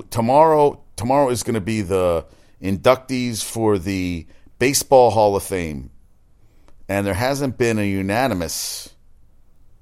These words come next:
Will, will, will Rivera become the first unanimous, unanimously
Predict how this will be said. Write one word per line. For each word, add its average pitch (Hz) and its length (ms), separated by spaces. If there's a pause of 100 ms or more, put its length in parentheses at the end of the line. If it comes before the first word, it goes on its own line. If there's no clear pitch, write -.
(1120)
Will, 98 300
will, 101 320
will 101 240
Rivera 123 340
become 123 360
the 98 160
first - 560 (520)
unanimous, 110 480 (180)
unanimously 104 760